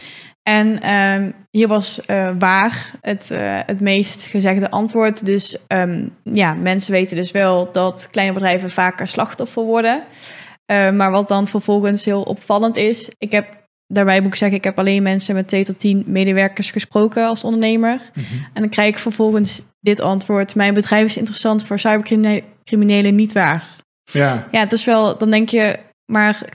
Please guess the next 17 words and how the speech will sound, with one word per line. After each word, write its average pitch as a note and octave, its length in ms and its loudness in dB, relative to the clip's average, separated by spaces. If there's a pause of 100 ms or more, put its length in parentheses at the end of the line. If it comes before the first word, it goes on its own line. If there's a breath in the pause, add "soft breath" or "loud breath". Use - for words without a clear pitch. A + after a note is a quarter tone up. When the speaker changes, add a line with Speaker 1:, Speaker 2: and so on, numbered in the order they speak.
(220)
Speaker 1:
je G#3 140 0
zegt G#3+ 240 2
net G#3 200 2
dat F#3 180 -2
dus G3 260 -4
kleine A3+ 240 2
bedrijven F#3+ 600 0
wel G#3+ 320 2
vaker E3 500 -2
slachtoffer - 540 -6
worden, B3+ 320 -2
maar G#3+ 240 2
zelf C4+ 440 -4 (120)
ben A3+ 160 0
je A3+ 100 0
niet A#3+ 200 2
interessant. - 680 -8